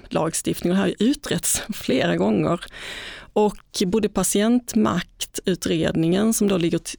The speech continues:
kom innan, eh, eller som ligger till grund för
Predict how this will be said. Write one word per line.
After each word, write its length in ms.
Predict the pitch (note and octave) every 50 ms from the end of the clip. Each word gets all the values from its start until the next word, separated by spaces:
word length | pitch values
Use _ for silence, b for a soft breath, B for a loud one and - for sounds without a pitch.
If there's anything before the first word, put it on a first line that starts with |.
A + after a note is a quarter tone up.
| _ -
kom 260 | - - - F3+ E3
innan, 520 | - F3+ G3 G3+ G3+ - - - F3+ F3 - -
eh, 160 | G3 F3+ F3
eller 220 | F3 - F3+ F#3
som 200 | F3+ - G3 F#3
ligger 260 | - F3 F3 F3 F#3+ F#3
till 120 | - -
grund 320 | A3+ B3 A3+ G3 F3 E3
för 260 | - - C#3 - -